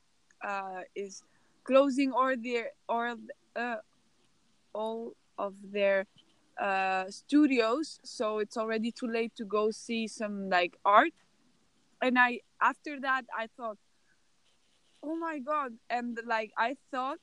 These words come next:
that the universe was telling me it's eight P M, she's expressing herself, and she's an artist because she has, and she has always been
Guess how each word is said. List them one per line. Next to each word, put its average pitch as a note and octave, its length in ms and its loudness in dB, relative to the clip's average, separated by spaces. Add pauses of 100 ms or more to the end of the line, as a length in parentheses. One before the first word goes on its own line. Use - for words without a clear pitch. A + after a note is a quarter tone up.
(1500)
that A3+ 200 2
the A#3+ 100 -4
universe C#4 600 -2
was B3 200 -6
telling C4 380 -2
me C#4 220 0
it's - 240 -12 (100)
eight B3+ 280 4
P C#4+ 220 4
M, C4+ 340 4 (560)
she's B3+ 340 -6
expressing B3+ 600 -2
herself, B3 720 0 (480)
and A#3+ 180 -4
she's A#3 200 -10
an A3 160 -2
artist A3+ 600 -2
because G#3 420 -6 (400)
she - 220 -6
has, G#3+ 460 2 (140)
and G3+ 220 -6
she G#3 200 -12
has F#3+ 320 -10
always G#3+ 560 0
been F#3 300 -6